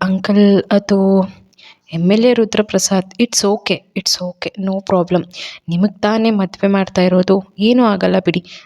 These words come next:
ನಾಳೆ ನಿಮ್ಮ ಅಪ್ಪ ಅಮ್ಮನ ಬರೋದಕ್ಕೆ ಹೇಳು" ಅಂತ ಹೇಳ್ದ. ರಾಹುಲ್ ತುಂಬಾ ಖುಷಿ ಪಡ್ತಾನೆ. ಎಮ್ ಎಲ್ ಎ ರುದ್ರಪ್ರಸಾದ್ ಲಾವಣ್ಯ ಕಣ್ಣಾಡ್ಸಿದ. ಲಾವಣ್ಯ ಅವ್ರನ್ನ ನೋಡಿ "ಓಕೆ" ಅಂತ ತಲೆ ಆಡ್ಸಿ ಅಲ್ಲಿಂದ ಎದ್ದು ಹೋದ್ಲು.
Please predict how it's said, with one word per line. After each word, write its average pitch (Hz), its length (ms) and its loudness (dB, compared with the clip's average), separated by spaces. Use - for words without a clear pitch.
ನಾಳೆ 175 260 2
ನಿಮ್ಮ 175 200 4
ಅಪ್ಪ 170 300 -4
ಅಮ್ಮನ 196 300 0
ಬರೋದಕ್ಕೆ 175 540 0
ಹೇಳು" 175 220 4
ಅಂತ 180 360 0
ಹೇಳ್ದ. 214 280 2
ರಾಹುಲ್ 175 340 -2
ತುಂಬಾ 233 380 -2
ಖುಷಿ - 260 -2
ಪಡ್ತಾನೆ. 202 460 0
ಎಮ್ 254 200 4
ಎಲ್ 330 160 4
ಎ 302 60 6
ರುದ್ರಪ್ರಸಾದ್ 196 680 0
ಲಾವಣ್ಯ 180 520 0
ಕಣ್ಣಾಡ್ಸಿದ. 175 640 -2
ಲಾವಣ್ಯ 190 420 2
ಅವ್ರನ್ನ 240 320 2
ನೋಡಿ 214 440 -2
"ಓಕೆ" 220 280 -2
ಅಂತ 208 360 -8
ತಲೆ 196 280 -6
ಆಡ್ಸಿ 196 380 -6
ಅಲ್ಲಿಂದ 202 320 -4
ಎದ್ದು 277 320 0
ಹೋದ್ಲು. 190 280 -2